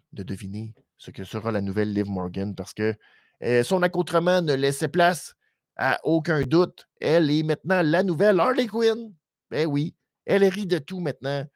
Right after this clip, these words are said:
Un peu comme, euh, à partir, euh, du, euh, moment où elle s'est fait étrangler dans les fesses de Ronda Rousey. Le sourire aux lèvres et ce sourire un peu démoniaque ne la quitte plus. Donc, dans son match contre Sonya Deville, fâchée de l'attaque de la semaine dernière,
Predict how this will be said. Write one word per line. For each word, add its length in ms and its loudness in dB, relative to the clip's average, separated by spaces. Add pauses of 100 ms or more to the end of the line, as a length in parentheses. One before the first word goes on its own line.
(240)
Un 160 -4
peu 220 -2
comme, 380 -2
euh, 320 -2
à 60 -6
partir, 420 -8
euh, 160 -4
du, 420 -6
euh, 60 -6
moment 280 -8
où 220 -6
elle 140 -6
s'est 160 -12
fait 180 -12
étrangler 520 -6
dans 120 -2
les 140 -6
fesses 300 -6
de 80 -2
Ronda 240 -6
Rousey. 420 -6 (300)
Le 120 4
sourire 360 0
aux 60 8
lèvres 380 2
et 100 -8
ce 120 -8
sourire 480 -2 (280)
un 100 -2
peu 140 -4
démoniaque 580 -4 (160)
ne 120 0
la 100 0
quitte 220 -20
plus. 220 -8 (440)
Donc, 260 0
dans 220 0
son 160 -4
match 180 -2
contre 300 -8
Sonya 300 -8
Deville, 340 -6
fâchée 420 -6
de 60 -6
l'attaque 320 -10
de 60 -18
la 40 -16
semaine 220 -14
dernière, 460 -12